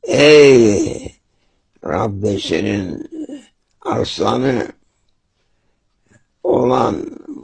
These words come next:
mübarek sultan, imdadımıza yetişin.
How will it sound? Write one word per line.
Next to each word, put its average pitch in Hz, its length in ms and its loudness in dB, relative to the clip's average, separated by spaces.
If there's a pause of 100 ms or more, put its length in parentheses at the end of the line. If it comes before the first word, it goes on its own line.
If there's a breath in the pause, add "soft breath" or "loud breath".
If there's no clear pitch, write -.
(120)
mübarek - 840 -4
sultan, - 640 -12 (920)
imdadımıza 113 920 -2
yetişin. 120 920 0